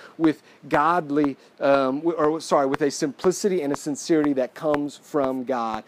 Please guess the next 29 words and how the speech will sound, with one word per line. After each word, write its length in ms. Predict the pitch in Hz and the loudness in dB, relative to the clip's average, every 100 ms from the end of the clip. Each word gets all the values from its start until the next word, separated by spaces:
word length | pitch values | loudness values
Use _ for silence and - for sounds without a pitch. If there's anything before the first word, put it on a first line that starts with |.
| - - | -14 -4
And 120 | 147 | -4
he 60 | 151 | -2
contrasts 600 | 175 151 - 240 233 165 | -6 -2 2 2 0 -4
it 20 | |
with 180 | 131 - | -6 -2
this, 280 | 156 113 - - - | -4 -4 -12 -18 -8
"not 400 | 156 190 262 220 | -4 -4 -4 -6
with 340 | 185 151 147 - _ _ - | -4 -2 -4 -12 _ _ 0
earthly 560 | 202 214 - 139 131 117 | 0 0 -6 -6 -6 -6
wisdom," 460 | 131 160 - - 90 - _ | -2 -2 -2 -10 -14 -14 _
or 140 | 165 165 | -2 0
not 340 | 190 240 226 | 0 -2 -2
with 260 | 175 165 - - | -2 -2 -4 -14
human 460 | - 240 185 151 180 | -6 -4 -4 -4 -4
or 180 | 151 143 | -2 -2
fleshly 640 | 143 202 196 - 160 143 - - - | -2 -2 -2 -2 -6 -6 -6 -16 -4
wisdom, 360 | 156 175 - 120 | 0 0 -4 -10
as 160 | 117 | -12
it 40 | 127 | -12
might 200 | 120 - | -12 -8
say. 120 | 127 | -6
Now, 160 | 139 151 | -2 0
that's 240 | 214 - - - | 0 -2 -14 -8
really 240 | 160 196 196 | 2 4 4
interesting 580 | 180 175 143 - 139 131 | 0 -4 -8 -6 -4 -4
because 280 | 143 165 - - | -4 -6 -6 -12
we've 240 | 170 175 - | -8 -8 -10
told 400 | - 311 277 170 | -4 -2 -2 -4
you 260 | 285 135 | -4 -4